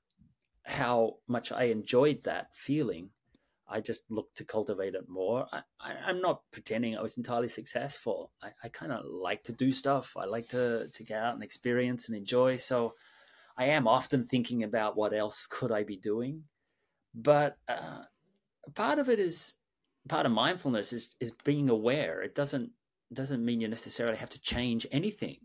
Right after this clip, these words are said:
If there's something you'd like to change, then you can work on it, you know, but, um, mindfulness needs to be,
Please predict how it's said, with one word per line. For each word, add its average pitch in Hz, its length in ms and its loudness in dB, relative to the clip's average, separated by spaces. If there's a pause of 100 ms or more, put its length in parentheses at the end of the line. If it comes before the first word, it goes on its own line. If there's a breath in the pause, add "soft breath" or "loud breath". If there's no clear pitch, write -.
If - 100 -20
there's - 180 -4
something 85 280 -8
you'd 85 160 -10
like 80 220 -4
to 135 100 -4
change, 120 460 -4
then 117 120 -4
you 92 80 -10
can 92 180 -10
work 92 280 -4
on 107 160 -2
it, 226 140 -4 (920)
you 123 100 -2
know, 110 220 -2
but, 135 380 0
um, 113 380 0 (1120 soft breath)
mindfulness 151 600 -2
needs 117 280 -2
to 113 100 -6
be, 107 420 -4